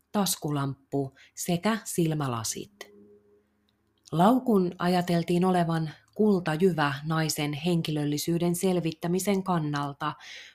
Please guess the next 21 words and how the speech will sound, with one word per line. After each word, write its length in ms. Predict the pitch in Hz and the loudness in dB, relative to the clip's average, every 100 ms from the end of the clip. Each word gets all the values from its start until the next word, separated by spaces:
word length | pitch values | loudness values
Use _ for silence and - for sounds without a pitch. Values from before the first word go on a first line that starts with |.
| - | -2
mutta 400 | 202 - 208 196 - - | -2 2 2 2 -2 -4
suureksi 520 | 240 208 170 - 185 | 0 2 0 0 0
harmiksi 840 | 165 165 147 143 - - 156 151 - - - | 2 2 2 -2 -4 -6 -4 -6 -8 -18 -16
sieltä 500 | - 190 175 170 160 - | 0 4 4 2 -2 2
ei 160 | 190 185 | 4 6
löytynyt 500 | 175 170 185 202 165 | 4 2 2 0 0
henkilöllisyystodistuksia. 1700 | 151 156 170 190 180 170 151 - 131 123 - 131 127 - - 71 71 - _ _ _ _ _ _ _ _ - | -2 0 2 2 0 -2 -2 -4 -4 -4 -6 -6 -6 -6 -6 -8 -10 -14 _ _ _ _ _ _ _ _ -2
Laukussa 640 | 165 165 175 180 - 185 | 4 6 6 2 2 4
oli 160 | 202 208 | 4 4
tosiaan 500 | 185 170 170 165 156 | 0 0 2 2 2
rahapussi, 880 | 180 165 165 151 151 - - 156 151 - - - | 2 2 0 -2 -4 -4 -2 -2 -4 -12 -20 -8
mutta 440 | 190 190 190 190 185 180 _ - | -2 -2 0 2 2 -2 _ -4
siellä 500 | - 196 180 175 170 | 2 4 6 4 2
oli 220 | 180 180 | 2 2
ainoastaan 600 | 160 170 220 - 208 170 | 2 2 0 0 0 2
rahaa 440 | 175 170 160 156 | 0 0 0 0
seteleinä 760 | 147 170 160 156 147 147 151 143 | 0 -2 -2 -2 -2 -2 -2 -4
muutaman 440 | 156 147 175 180 175 | -4 0 0 0 0
kympin 440 | 160 151 151 147 | 0 0 -2 0
verran 400 | 156 151 143 143 | -2 -2 -2 -4
sekä 340 | 139 135 139 | -4 -6 -6